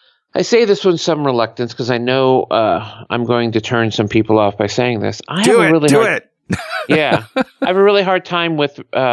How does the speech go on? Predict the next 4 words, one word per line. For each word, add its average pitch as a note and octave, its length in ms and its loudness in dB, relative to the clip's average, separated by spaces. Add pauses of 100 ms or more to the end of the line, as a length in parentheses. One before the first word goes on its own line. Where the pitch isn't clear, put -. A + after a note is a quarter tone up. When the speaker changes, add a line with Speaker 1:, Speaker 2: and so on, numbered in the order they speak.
(200)
Speaker 1:
uh, G#2 320 -8 (540)
JavaScript C3+ 680 -4
plus B2 380 -2
markup A2 580 -4